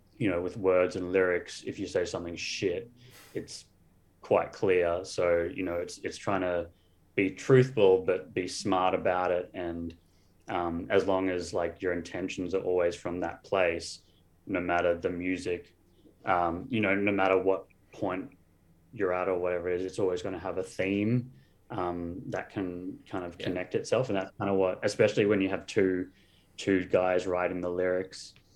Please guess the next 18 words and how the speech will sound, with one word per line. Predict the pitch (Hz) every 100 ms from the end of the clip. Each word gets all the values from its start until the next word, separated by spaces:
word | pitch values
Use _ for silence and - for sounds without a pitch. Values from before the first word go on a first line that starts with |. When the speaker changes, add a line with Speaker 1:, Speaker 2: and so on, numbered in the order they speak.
| _ _
Speaker 1:
um, | - 90 85 85 85
and, | - 87
you | 87
know, | 82
the, | 85 82 85 - - _ -
the | 85
vocals, | 87 87 92 87 87 - _ _ _ _ _ _ _ _ _ _ _ _ -
um, | 101 92 87 87 - _ _ _ _ _ _ _ _ -
things | 127 120 120
just | 131 131
kind | 120 113
of | 101 95 -
arise | - 95 98 98 95 92 92 -
from | - 95 92 90
what | 95 95
you've | 95 90
created. | - 92 90 95 113 120
So, | - - 87 87 85